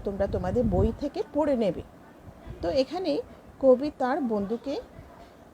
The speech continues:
কীভাবে বলেছ-, কীভাবে বলেছেন যে তার বাড়িটা কোথায়, অর্থাৎ তার শহরে বন্ধুকে তার গ্রামের বাড়ির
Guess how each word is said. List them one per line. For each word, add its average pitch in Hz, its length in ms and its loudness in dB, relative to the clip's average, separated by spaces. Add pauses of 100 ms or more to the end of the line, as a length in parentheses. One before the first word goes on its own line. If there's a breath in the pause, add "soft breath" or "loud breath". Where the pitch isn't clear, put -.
(100)
কীভাবে 320 440 2
বলেছ-, 214 580 2
কীভাবে 269 340 -2
বলেছেন 214 560 -2 (100)
যে 202 260 0 (840)
তার 233 200 2 (280)
বাড়িটা 196 560 2 (300)
কোথায়, 262 380 -2 (480)
অর্থাৎ 269 360 -2 (760)
তার 226 160 2
শহরে 311 460 2
বন্ধুকে 233 560 0 (380)
তার 196 160 0
গ্রামের 185 400 0
বাড়ির 196 320 2